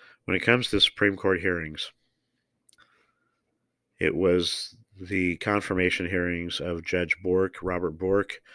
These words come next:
that was ultimately, uh, shot down, um, by the Democrats in the Senate. They voted against him.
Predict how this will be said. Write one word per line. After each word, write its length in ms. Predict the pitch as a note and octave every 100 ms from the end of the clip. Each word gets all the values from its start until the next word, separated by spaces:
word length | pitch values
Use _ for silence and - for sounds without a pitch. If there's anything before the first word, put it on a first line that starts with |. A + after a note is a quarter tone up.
| - - -
that 100 | E2
was 180 | F2+ F2
ultimately, 760 | E2+ - F2 F#2 F2+ E2+ D#2
uh, 300 | D#2 F2+ E2
shot 380 | D2 - F#2 F2
down, 440 | F#2+ F2+ F2+ F#2 F#2 _ _ _ _ _ _ - _ _ _ -
um, 520 | E2 E2 D#2+ D#2+ E2+ F2+
by 240 | F2 E2+
the 100 | E2+
Democrats 640 | E2+ F2+ F2 - F2 F2 -
in 100 | E2+
the 60 |
Senate. 380 | E2 F#2 G2 A2+
They 140 | E2+ E2
voted 400 | F2 F2 E2+ D#2+
against 380 | E2+ F#2+ -
him. 220 | A#2+ C3+